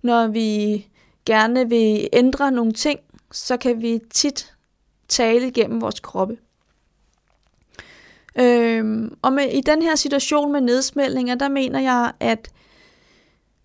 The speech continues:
når barnet er klar til det, kan vi prøve at nærme os, når vi tænker, "Nu er det måske nedsmeltning ikke, ikke på sit højeste mere, men på vej en lille smule nedad,"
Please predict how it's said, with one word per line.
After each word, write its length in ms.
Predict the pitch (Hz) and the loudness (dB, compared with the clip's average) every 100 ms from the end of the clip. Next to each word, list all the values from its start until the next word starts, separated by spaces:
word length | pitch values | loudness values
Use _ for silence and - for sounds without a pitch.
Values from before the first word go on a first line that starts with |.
| _ _ _ _ _ | _ _ _ _ _
når 340 | 233 277 320 | 0 2 2
barnet 520 | 294 247 214 208 254 - | 2 2 2 -2 -4 -6
er 60 | |
klar 480 | - - 262 262 269 | -10 -4 0 0 0
til 280 | 277 254 233 | -2 0 0
det, 180 | 247 233 - _ | -2 -8 -18 _
kan 180 | 262 220 | 2 2
vi 220 | 226 196 - _ _ _ _ _ | 2 -4 -10 _ _ _ _ _
prøve 580 | - 240 233 269 311 - | 0 4 6 4 2 -2
at 100 | 240 | -2
nærme 480 | 226 190 202 269 | 0 2 2 0
os, 280 | 240 240 - | -2 -2 -4
når 80 | 240 | -6
vi 140 | 220 | -6
tænker, 420 | 226 - 240 233 240 | -8 -6 -4 -4 -4
"Nu 380 | 233 247 247 233 - | -2 -2 -2 -6 -12
er 100 | 226 | -8
det 120 | 214 214 | -4 -4
måske 400 | 202 - 208 - _ _ _ _ - | -6 -6 -8 -8 _ _ _ _ -4
nedsmeltning 540 | 233 233 240 226 226 | -2 0 -2 -2 0
ikke, 160 | 240 - - | -2 -4 -4
ikke 220 | 247 240 | -2 -2
på 200 | - 233 | 2 2
sit 160 | 277 | 2
højeste 440 | 285 254 - 254 262 | -2 -2 -2 -4 -4
mere, 360 | 247 233 262 | -2 -2 -2
men 460 | 294 262 240 233 233 - | -2 -2 -2 -4 -6 -6
på 140 | 247 | -4
vej 220 | 226 233 - | 0 2 2
en 120 | 247 | 0
lille 240 | 254 269 262 | 0 -2 -2
smule 340 | 254 254 254 | -2 0 0
nedad," 320 | 294 - 285 | -2 -2 -4